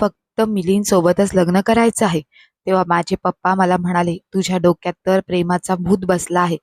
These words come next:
आणि जेव्हा ते प्रेमाचं भूत उतरेल, तेव्हा तुला मिलिंदचं ते छोटंसं घर आणि काटकसर दिसेल."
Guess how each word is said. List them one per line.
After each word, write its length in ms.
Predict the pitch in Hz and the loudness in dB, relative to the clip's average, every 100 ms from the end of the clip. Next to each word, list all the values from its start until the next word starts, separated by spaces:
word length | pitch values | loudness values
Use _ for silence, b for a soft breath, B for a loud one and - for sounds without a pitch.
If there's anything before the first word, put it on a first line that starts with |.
| b b b _ | b b b _
आणि 200 | 208 226 | -4 -2
जेव्हा 440 | 208 202 185 196 170 - | 2 2 4 2 -2 -4
ते 60 | 202 | -6
प्रेमाचं 540 | 196 190 185 190 196 | -2 0 0 0 0
भूत 240 | 180 190 | 0 2
उतरेल, 340 | 170 190 185 160 - | 0 2 2 2 0
तेव्हा 200 | 175 175 - | 0 0 0
तुला 220 | 180 185 | 0 0
मिलिंदचं 440 | 190 165 175 170 | 0 2 0 0
ते 120 | 180 190 | -2 -2
छोटंसं 440 | - 170 175 - 180 | -2 -2 -2 -4 -2
घर 140 | 190 170 b b b - | 0 -2 b b b -6
आणि 160 | 202 220 | -4 -2
काटकसर 580 | - 190 - - 185 214 | -2 -4 -4 -6 -2 0
दिसेल." 320 | 170 165 160 | 0 -2 -4